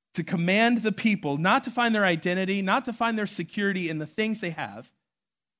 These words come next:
but to be good and to do great things with what God has given them. And the same is true for us today. This, these verses apply so much more to us today.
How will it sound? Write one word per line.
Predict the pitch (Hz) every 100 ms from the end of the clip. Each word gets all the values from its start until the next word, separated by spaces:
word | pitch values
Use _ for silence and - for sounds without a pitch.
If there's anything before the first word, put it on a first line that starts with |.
| _ _ _ _ -
but | 165
to | 175
be | 147 202 240
good | 185 135 117 165 -
and | 160
to | 160
do | 151 190 233
great | 160 190 190
things | 160 214 139 135
with | 151
what | 165 151
God | 175 165 120 113 _ _ _ _
has | 131 -
given | 139 123 98
them. | _ _ _ _ _ _ _ _ -
And | 143
the |
same | 139 196 180
is | -
true | - 180
for | 170
us | 160 -
today. | 151 160 127 _ _ _ _ _ _ _ _ _ _ _ -
This, | 170 202 - _ -
these | 170 208 196
verses | 151 202 220 165 143
apply | 143 - 185
so | 156 - 190
much | 190 175
more | 175 180
to | - 160
us | 175 -
today. | - 151 185 117